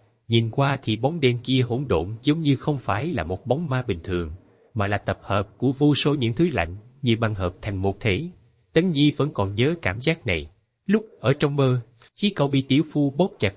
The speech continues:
cổ đã từng trải qua cảm giác khiến cho người ta rợn cả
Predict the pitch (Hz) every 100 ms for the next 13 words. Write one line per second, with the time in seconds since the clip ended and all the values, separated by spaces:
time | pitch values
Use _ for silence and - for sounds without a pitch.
0 | - 85 104 175 190 120 117 107 104 98
1 | 120 156 131 127 - 90 120 147 180 -
2 | _ - 175 190 120 87 87 107 110 110
3 | 95 82 98 90